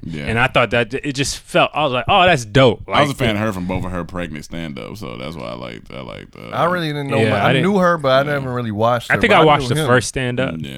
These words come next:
Speaker 3: And
Speaker 2: But
Speaker 3: that shit
Speaker 2: that's
Speaker 3: was
Speaker 2: cool.
Speaker 3: good.
Speaker 2: Um, yeah, him from, uh, he was in the interview with Seth
Speaker 1: Mm-hmm.
Speaker 2: Rogen, and then in that show, uh,
Speaker 3: Fresh Off the Boat.
Speaker 2: Fresh Off the Boat. He's,
Speaker 3: Fresh
Speaker 2: he,
Speaker 3: Off.
Speaker 2: he's really funny. Um, but I watched, uh, Aladdin.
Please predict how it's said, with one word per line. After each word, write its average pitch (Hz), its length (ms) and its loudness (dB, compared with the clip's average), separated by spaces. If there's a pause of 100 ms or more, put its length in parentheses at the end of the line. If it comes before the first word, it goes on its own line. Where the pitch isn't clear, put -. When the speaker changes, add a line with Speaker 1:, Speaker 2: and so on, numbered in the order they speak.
(500)
Speaker 3:
And 98 160 -10
Speaker 2:
But 101 40 -4
Speaker 3:
that 95 100 -2
shit 92 120 -8
Speaker 2:
that's - 0 -
Speaker 3:
was 95 160 -8
Speaker 2:
cool. 92 160 -10
Speaker 3:
good. 80 260 -12 (460)
Speaker 2:
Um, 101 840 -4
yeah, 113 200 2
him 131 300 2
from, 107 360 -6
uh, 95 180 -6
he 127 160 0
was 123 140 2
in 110 80 0
the 101 120 -6
interview 123 480 2
with 110 160 -4
Seth 113 220 -2
Speaker 1:
Mm-hmm. 87 140 -4
Speaker 2:
Rogen, 123 580 2
and 104 100 -6
then 107 160 -4
in 104 120 -4
that 101 160 -6
show, 107 360 -10
uh, 98 320 -12
Speaker 3:
Fresh 107 280 -6
Off 98 180 -8
the 95 60 -16
Boat. 90 180 -6
Speaker 2:
Fresh 117 240 2
Off 110 180 0
the 107 80 -8
Boat. 110 300 6
He's, 113 80 4
Speaker 3:
Fresh 107 100 2
Speaker 2:
he, 107 200 2
Speaker 3:
Off. 104 60 2
Speaker 2:
he's 117 180 2
really 101 220 0
funny. 87 360 -8 (760)
Um, 87 720 -6
but 120 180 4
I 156 80 8
watched, 214 420 2
uh, 139 260 4
Aladdin. 110 640 0